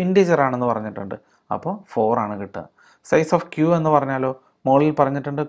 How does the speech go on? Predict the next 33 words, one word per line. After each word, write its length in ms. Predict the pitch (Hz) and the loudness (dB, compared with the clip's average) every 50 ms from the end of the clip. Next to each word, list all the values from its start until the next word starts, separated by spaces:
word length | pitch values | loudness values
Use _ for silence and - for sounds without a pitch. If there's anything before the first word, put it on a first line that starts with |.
| - | -4
q 120 | - 131 131 131 | -4 -2 0 0
ഒരു 100 | 131 127 - | 0 -2 -2
ഫ്ലോട്ട് 320 | - 123 113 120 117 - 117 | -2 0 2 2 2 0 -2
ആണ്, 120 | 104 98 101 - | -4 -4 -6 -8
അപ്പോഴും 260 | 90 - - 160 180 180 - | -8 -6 -4 -4 -4 -2 -2
ഫോർ 240 | 117 107 107 110 107 104 | 0 0 2 2 0 0
ആണ് 100 | 104 101 98 | -2 -4 -8
കിട്ടുക. 200 | 95 - 104 101 _ _ _ _ _ _ _ _ - | -10 -10 -14 -16 _ _ _ _ _ _ _ _ 2
size 240 | - 180 196 190 196 190 | 4 4 4 6 4 2
of 60 | 175 - - - | 2 2 0 0
three 180 | 127 127 127 127 - 160 | 0 0 0 0 6 6
point 220 | 160 165 175 175 165 185 | 6 6 6 0 0 0
two 100 | 180 180 180 170 | 2 2 2 2
എന്ന് 140 | 160 160 156 | 2 2 2
പറഞ്ഞാലോ 400 | 151 139 135 135 139 127 123 120 123 - _ _ _ _ - | 2 0 0 -4 -6 -6 -6 -6 -6 -8 _ _ _ _ -4
ത്രീ 120 | 117 123 120 143 | -2 -2 2 4
പോയിന്റ് 220 | 156 160 160 160 175 | 4 2 4 2 2
ടു 40 | 175 170 | 2 2
എന്ന് 120 | 165 165 160 | 4 4 4
പറയുമ്പോൾ 260 | 151 151 151 151 147 | 4 4 2 2 0
ഒരു 60 | 147 147 - | 0 -2 0
ഫ്ലോട്ട് 360 | - 131 127 139 147 - 170 156 160 151 | 2 4 4 4 2 0 -2 -2 -2 -2
സംഖ്യയാണ്, 380 | 131 123 113 110 101 98 101 - - | -4 -4 -2 -4 -4 -2 -4 -4 -2
അതുകൊണ്ട് 260 | 107 113 110 120 139 170 - | -2 -2 -2 -2 -4 -6 -4
four 160 | - 117 120 120 107 104 | -2 0 0 0 0 -2
by. 100 | 110 - - - - _ _ - 156 | -4 -6 -6 -10 -14 _ _ -6 -6
ഇത്രയും 280 | 151 160 175 185 185 170 151 | -2 0 0 0 2 2 2
കാര്യങ്ങൾ 280 | 123 113 113 110 120 165 214 240 175 123 110 | 2 0 0 -4 -4 -4 -4 -6 -8 -4 -2
just 220 | 240 226 - - - 151 | -2 -2 -2 -4 -4 -4
ഒന്ന് 120 | 110 117 135 160 | -2 -2 -4 -4
മനസ്സിലാക്കി 400 | 147 107 - - 104 98 - - | -6 -6 -6 -6 -6 -6 -6 -10
വെക്കുക. 160 | 92 - - 190 | -12 0 2 2
അടുത്ത 160 | 202 220 214 | 4 6 6